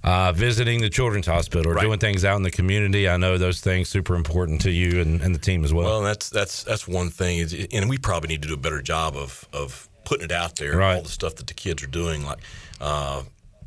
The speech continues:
Speaker 2: like last year, I think we did almost a thousand hours of community service. And, uh,
Speaker 1: Man.
Speaker 2: I think the year before, we did a thousand hours of community service. And so,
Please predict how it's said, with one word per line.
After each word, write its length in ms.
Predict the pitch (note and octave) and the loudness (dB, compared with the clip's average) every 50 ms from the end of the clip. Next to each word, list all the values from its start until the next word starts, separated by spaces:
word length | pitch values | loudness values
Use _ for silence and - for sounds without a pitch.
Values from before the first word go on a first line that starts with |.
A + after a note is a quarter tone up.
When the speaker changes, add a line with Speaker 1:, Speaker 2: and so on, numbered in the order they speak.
| - - - - - | -20 -20 -18 -10 -6
Speaker 2:
like 160 | F#2 F2 E2 E2 | -6 -6 -4 -2
last 400 | E2 F#2 G2+ G#2 G#2 F#2+ - - | 0 0 0 0 0 -2 -4 -4
year, 160 | G2 F2 E2 | -2 -2 -2
I 40 | D#2 | -2
think 180 | - - F2 D#2 | -2 -4 -6 -6
we 80 | E2+ | -6
did 160 | D#2+ E2+ E2+ E2 | -4 -4 -2 -2
almost 280 | E2 D#2 D#2 - - | -2 -4 -4 -6 -8
a 20 | - | -6
thousand 400 | - F2 E2+ E2+ E2+ D#2 E2+ E2 | -4 -2 0 0 -2 -2 -4 -6
hours 260 | D#2 D#2+ D#2 D2 - | -4 -4 -4 -6 -6
of 60 | - | -8
community 320 | - - D2 D2 C#2 B1+ | -8 -8 -6 -6 -6 -6
service. 500 | B1 - - C2 A#1+ - - - - - - - - - | -6 -6 -6 -8 -8 -8 -8 -10 -10 -10 -12 -16 -14 -12
And, 300 | D#2 D2 C#2+ C#2 C2 - - - - - - - - | -10 -8 -8 -10 -10 -14 -18 -20 -20 -20 -8 -2 2
uh, 40 | D#2 | 2
Speaker 1:
Man. 160 | D#2 D#2 D2 | 4 4 2
Speaker 2:
I 100 | D2 D2+ | 0 -2
think 180 | - - F2+ D#2 | -4 -4 -4 -4
the 40 | E2+ | -4
year 80 | G2 | -4
before, 280 | E2+ D#2+ - A2 A#2 G2+ | -6 -6 -4 -6 -4 -4
we 80 | E2 E2 | -4 -4
did 160 | D2+ G2 G#2+ | -2 -2 -2
a 60 | F#2+ | -2
thousand 400 | - - D2+ D2 C#2+ C#2 C2+ C2+ | -2 -2 -2 -2 -2 -4 -6 -6
hours 260 | A#1+ B1+ C2 C2 B1+ | -8 -6 -6 -6 -8
of 60 | - - | -8 -10
community 320 | - D2 C2 B1 A1+ A1 | -10 -10 -8 -8 -8 -6
service. 420 | - - - B1+ A1+ A1+ C#2 - - | -6 -6 -6 -6 -8 -8 -8 -8 -8
And 100 | D2 C#2+ | -6 -6
so, 320 | - - E2+ D#2+ D2+ D2 | -6 -4 -2 -2 -2 -4